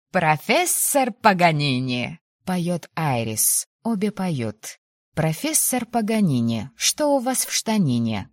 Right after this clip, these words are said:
Конвертик от пластины?» Обе смеются. Искаженный текст песни Эллы Фицджеральд «You'll have to swing it», мистер Паганини, тысяча девятьсот тридцать шестой год. «Я нарисовала солнце в окне летней комнаты»,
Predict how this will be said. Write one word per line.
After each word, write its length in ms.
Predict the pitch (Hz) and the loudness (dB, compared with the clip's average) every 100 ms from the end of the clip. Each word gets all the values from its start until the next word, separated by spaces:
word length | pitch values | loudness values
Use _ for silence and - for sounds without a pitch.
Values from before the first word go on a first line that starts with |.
| - | -2
Конвертик 640 | 139 135 127 120 - 127 | 0 0 0 0 0 -2
от 140 | 131 - | -4 -2
пластины?» 840 | 143 135 - - 262 240 117 107 - _ _ | -2 0 -2 -2 0 0 -2 -4 -14 _ _
Обе 240 | 254 214 | -2 0
смеются. 880 | 220 202 208 147 113 - - 113 120 - _ _ - | 0 2 0 0 -2 -2 -2 -4 -12 -20 _ _ -4
Искаженный 680 | - - 180 233 269 214 190 | -2 -2 -6 -10 -10 -10 -6
текст 440 | - 180 - - | -6 -4 -6 -6
песни 520 | 160 156 - 143 131 - | -6 -4 -4 -6 -6 -6
Эллы 320 | 135 123 120 | -8 -8 -14
Фицджеральд 880 | - 233 190 - 127 117 113 - - _ | -16 -10 -6 -4 -2 -4 -4 -10 -20 _
«You'll 260 | 165 214 196 - | -10 -10 -10 -6
have 140 | 254 - | -6 -6
to 80 | 220 | -4
swing 360 | 226 180 160 110 | -4 -4 -8 -14
it», 360 | 110 - - - _ 202 | -10 -6 -6 -8 _ -12
мистер 420 | 226 - 208 202 - | -6 -6 -6 -10 -10
Паганини, 760 | 190 185 170 123 113 107 - _ _ - | -10 -10 -10 -10 -10 -10 -12 _ _ -8
тысяча 400 | 262 240 - 180 | -6 -4 -4 -6
девятьсот 500 | 165 156 - 180 - | -10 -8 -6 -6 -10
тридцать 380 | 156 - 139 | -10 -8 -6
шестой 500 | - 139 - - 131 | -6 -4 -6 -6 -14
год. 260 | 131 117 104 - - _ _ _ _ _ 220 | -14 -18 -18 -20 -20 _ _ _ _ _ -4
«Я 320 | 220 294 349 | 0 0 0
нарисовала 720 | 277 185 - 170 160 160 143 | 2 2 2 0 2 2 2
солнце 600 | - 196 311 277 - 165 | 0 0 0 0 0 2
в 60 | 156 | 0
окне 420 | 160 185 196 233 | 2 2 2 2
летней 440 | 240 269 269 311 | 0 -2 -4 -6
комнаты», 840 | - 196 127 123 123 131 123 147 | 0 0 2 0 -2 -4 -6 -8